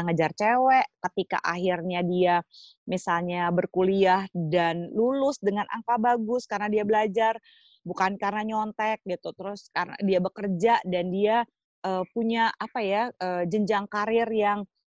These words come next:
bagus gitu ya, sampai akhirnya pe-, sampai pada titik tertentu, itu yang membuat laki-laki menjadi laki-laki.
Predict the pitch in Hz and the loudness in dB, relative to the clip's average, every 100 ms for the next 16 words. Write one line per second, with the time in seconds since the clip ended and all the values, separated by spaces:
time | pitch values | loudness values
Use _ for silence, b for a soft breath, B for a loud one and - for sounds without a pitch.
0 | _ - 220 285 220 233 262 269 - 196 | _ 0 2 4 2 0 0 -2 -6 -8
1 | 202 196 202 180 - 202 214 220 - 196 | -6 -8 -8 -12 -8 -8 -8 -12 -8 -8
2 | 190 - 208 196 208 - 220 220 208 - | -6 -8 -8 -6 -6 -6 -8 -10 -10 -10
3 | - - 370 285 226 208 240 277 254 - | -8 -4 -2 0 -2 0 -2 -2 -8 -8
4 | - 311 311 226 208 214 220 226 262 _ | -10 -8 -2 0 0 0 0 -2 -4 _
5 | 214 | -12